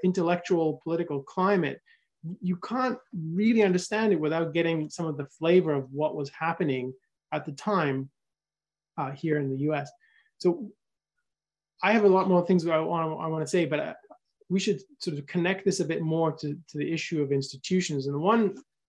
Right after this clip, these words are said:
important piece we haven't talked about yet is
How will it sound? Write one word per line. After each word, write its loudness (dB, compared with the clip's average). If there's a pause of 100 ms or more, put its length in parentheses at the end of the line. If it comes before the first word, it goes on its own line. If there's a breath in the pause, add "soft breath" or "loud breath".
(260)
important 4
piece -4
we -4
haven't 0
talked -4
about -8
yet -4 (480 soft breath)
is 2